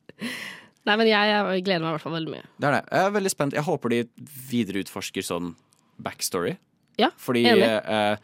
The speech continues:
Speaker 2: igjen, det her kommer sikkert til å høres veldig vanvittig ut for folk som ikke har spilt Pokémon, men det var, var vel i Black and White og X og Y,
Speaker 1: Mm.
Speaker 2: så fikk vi høre om en veldig bo-, svær sånn krig.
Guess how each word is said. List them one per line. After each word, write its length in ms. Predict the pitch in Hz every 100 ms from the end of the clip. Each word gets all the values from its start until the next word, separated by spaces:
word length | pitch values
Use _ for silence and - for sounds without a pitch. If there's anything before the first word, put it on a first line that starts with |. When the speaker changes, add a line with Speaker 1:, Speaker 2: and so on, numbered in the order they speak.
| _ _ _ -
Speaker 2:
igjen, 380 | 117 143 160 104
det 80 |
her 100 | 117
kommer 200 | 131 127
sikkert 160 | 110 104
til 80 | 110
å 60 | 107
høres 140 | 95
veldig 180 | 98 85
vanvittig 300 | 87 85 85
ut 100 | -
for 140 | -
folk 160 | 92 80
som 100 | 87
ikke 140 | 90
har 40 | 85
spilt 160 | - 87
Pokémon, 400 | 80 135 170 127 - _ -
men 260 | 104 98 - 90
det 140 | 107 95
var, 440 | 95 87 90 92 98 _ _ _ _ _ _
var 280 | 101 104 92
vel 240 | 98 101 -
i 560 | 95 95 92 95 92 - _ _
Black 220 | 107 95
and 80 | 92
White 240 | 92 95 -
og 380 | - 87 87 87
X 200 | - -
og 80 | -
Y, 240 | 107 120 131 _ _
Speaker 1:
Mm. 220 | 214 202 214
Speaker 2:
så 160 | - 117
fikk 160 | 117 104
vi 60 |
høre 180 | 104 98
om 80 | 90
en 160 | 90 92
veldig 260 | 92 87 85 92 _ _ - _ - _ _ _ -
bo-, 300 | 101 113 - 107
svær 320 | - 104 98
sånn 140 | 101 -
krig. 540 | - 101 131 175 -